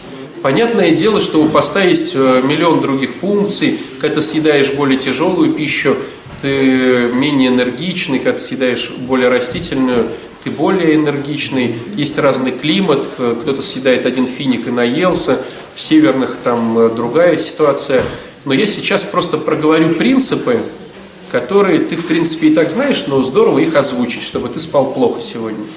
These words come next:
Вот. Итак, принцип номер раз.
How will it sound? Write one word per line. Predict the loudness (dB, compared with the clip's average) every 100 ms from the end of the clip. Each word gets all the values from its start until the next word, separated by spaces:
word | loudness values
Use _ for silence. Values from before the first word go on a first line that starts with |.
| -10 -4 0 2 2 4 4 4
Вот. | 6 6 4 4 2 0 -4 -6 -8 -8 -4
Итак, | 0 2 2 2
принцип | 4 4 4 2 2
номер | 2 4 2 4
раз. | 4 4 4 2 -2